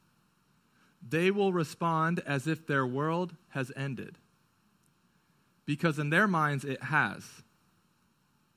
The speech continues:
Understand this. This is important for all of us to understand. The reason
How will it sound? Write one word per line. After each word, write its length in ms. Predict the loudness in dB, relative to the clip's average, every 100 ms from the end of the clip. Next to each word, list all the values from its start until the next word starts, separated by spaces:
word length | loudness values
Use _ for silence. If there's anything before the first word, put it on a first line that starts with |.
| _ _ _ _ _ -6
Understand 560 | 0 0 2 4 4 2
this. 260 | -2 -4
This 180 | -4 -2
is 120 | 2
important 380 | 2 4 2 2
for 80 | 2
all 160 | 4
of 80 | 6
us 140 | 4 4
to 80 |
understand. 520 | 4 4 4 4 4 4
The 80 |
reason 720 | 4 4 6 6 4 4 2